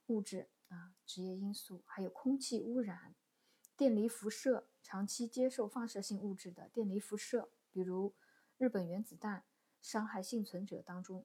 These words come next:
肺癌病人明显增多，电离辐射。饮食与营养啊，饮食与营养当中要提到有一点，食物中维生素 A 含量少或血清维生素 A 含量低，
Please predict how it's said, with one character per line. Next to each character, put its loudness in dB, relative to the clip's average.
肺 -4
癌 -6
病 -4
人 -4
明 -8
显 -10
增 -10
多， -6
电 -2
离 -6
辐 -12
射。 -6
饮 8
食 2
与 0
营 4
养 4
啊， -12
饮 -8
食 2
与 8
营 8
养 0
当 -2
中 -2
要 -2
提 -8
到 -2
有 -2
一 -6
点， -8
食 2
物 4
中 6
维 4
生 2
素 0
A 6
含 -4
量 -2
少 -8
或 0
血 -2
清 2
维 0
生 2
素 -4
A 4
含 -10
量 -6
低， -4